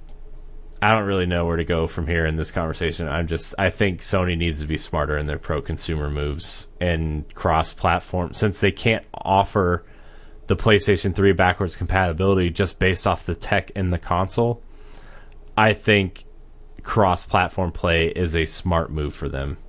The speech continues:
and, like, just purely on a pro consumer level, it's the only thing they can really offer players now that Xbox, I mean, Xbox can't offer it, but they've already said that. So, like,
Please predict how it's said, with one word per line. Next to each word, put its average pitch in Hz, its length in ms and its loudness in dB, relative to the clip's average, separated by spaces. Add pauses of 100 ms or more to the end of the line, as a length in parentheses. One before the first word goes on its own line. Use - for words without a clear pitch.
(300)
and, 87 300 2 (180)
like, 95 220 4
just 98 340 2 (300)
purely 101 440 6
on 90 220 4
a 85 60 2
pro 87 340 2
consumer 82 460 0
level, 76 400 -2 (320)
it's - 160 0
the 107 140 4
only 107 320 4
thing 101 280 2
they 92 100 4
can 95 220 2
really 90 280 4
offer 85 360 2
players 80 460 0
now 71 300 0 (500)
that 85 260 4
Xbox, - 600 0 (560)
I 101 60 4
mean, 87 140 2
Xbox 78 480 0
can't 82 220 2
offer 73 280 2
it, 76 60 -2
but - 80 -4
they've 85 160 4
already 76 220 2
said 78 240 0
that. 69 280 -2
So, 78 200 2
like, 71 240 0